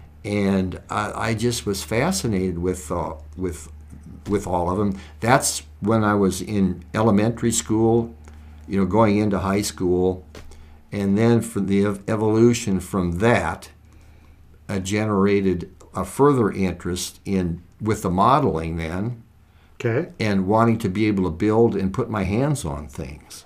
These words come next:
Speaker 2: Now, did this have the same effect on your brother?
Speaker 1: No.
Speaker 2: No.
Speaker 1: No, my brother did not.
Speaker 2: And
Speaker 1: N-,
Speaker 2: to
Speaker 1: not
Speaker 2: this
Speaker 1: at all.
Speaker 2: day, no aviation with him whatsoever.
Speaker 1: No.
Speaker 2: What about any other siblings? I know
Speaker 1: No.
Speaker 2: you have a few other.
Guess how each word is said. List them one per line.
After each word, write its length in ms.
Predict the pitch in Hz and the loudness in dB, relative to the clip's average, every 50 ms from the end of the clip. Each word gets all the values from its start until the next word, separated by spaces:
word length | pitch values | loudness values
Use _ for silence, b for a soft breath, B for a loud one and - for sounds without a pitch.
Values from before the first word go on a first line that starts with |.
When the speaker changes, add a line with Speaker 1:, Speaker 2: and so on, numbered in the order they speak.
| - - | -6 2
Speaker 2:
Now, 140 | 139 139 131 | 4 4 4
did 200 | 117 123 135 120 | 6 4 4 4
this 160 | 135 135 135 | 4 2 4
have 200 | - 139 135 120 | 4 4 4 4
the 80 | 120 123 | 2 0
same 240 | - - 143 135 135 | 2 4 4 4 4
effect 320 | 127 - - 131 127 - | 2 0 0 -2 0 0
on 140 | 131 123 120 | -2 -2 -2
your 100 | 117 110 | -2 -4
brother? 520 | 104 113 110 113 117 156 220 269 285 - - b b b b b b b b | -2 -2 0 0 0 -2 -4 -6 -8 -12 -18 b b b b b b b b
Speaker 1:
No. 460 | 98 110 117 110 95 80 - - - b b b b b _ | 4 6 6 6 6 4 0 -6 -12 b b b b b _
Speaker 2:
No. 300 | - 113 117 120 - 92 92 | -6 -4 -2 -2 -2 -2 0
Speaker 1:
No, 220 | 95 101 92 85 | 2 2 2 2
my 160 | 90 92 95 | 2 0 -2
brother 320 | 87 87 104 110 123 123 110 | 0 0 0 2 2 2 0
did 200 | 92 101 98 92 | 0 0 0 0
not. 480 | 92 98 98 95 85 80 - - - _ _ - | 2 2 2 2 2 0 -2 -6 -14 _ _ -8
Speaker 2:
And 160 | 117 107 90 | -6 -6 -6
Speaker 1:
N-, 60 | - - | -4 0
Speaker 2:
to 120 | - 143 | 4 6
Speaker 1:
not 80 | 139 101 | 6 6
Speaker 2:
this 80 | 95 95 | 6 6
Speaker 1:
at 60 | - 143 | 6 6
all. 60 | 135 | 8
Speaker 2:
day, 360 | 135 131 120 117 113 107 - - _ _ - - | 8 6 4 2 -2 -8 -14 -20 _ _ -10 -4
no 180 | 131 127 127 131 | 0 4 6 6
aviation 580 | 131 123 104 120 117 117 117 117 - 120 110 107 | 6 6 4 4 2 2 0 0 -2 -6 -6 -6
with 140 | 107 104 - | -6 -8 -6
him 220 | 113 104 101 104 | -8 -8 -8 -6
whatsoever. 360 | 104 107 101 107 110 95 - | -4 0 2 4 4 4 2
Speaker 1:
No. 80 | - b b b b b b b | 0 b b b b b b b
Speaker 2:
What 100 | b 135 | b 4
about 180 | 131 131 131 123 | 6 6 6 6
any 220 | 127 127 131 127 131 | 4 4 4 4 4
other 180 | 131 135 131 | 4 4 2
siblings? 440 | 123 - 135 120 101 104 107 104 98 | 0 0 -2 -2 -2 -4 -6 -4 0
I 40 | 110 | 4
know 120 | 113 117 123 | 6 6 8
Speaker 1:
No. 60 | 123 | 6
Speaker 2:
you 60 | 127 | 6
have 100 | 127 113 | 4 0
a 40 | 113 | -2
few 260 | - - 135 127 127 | -6 -2 0 2 2
other. 260 | 127 135 123 117 110 | 2 2 0 0 -4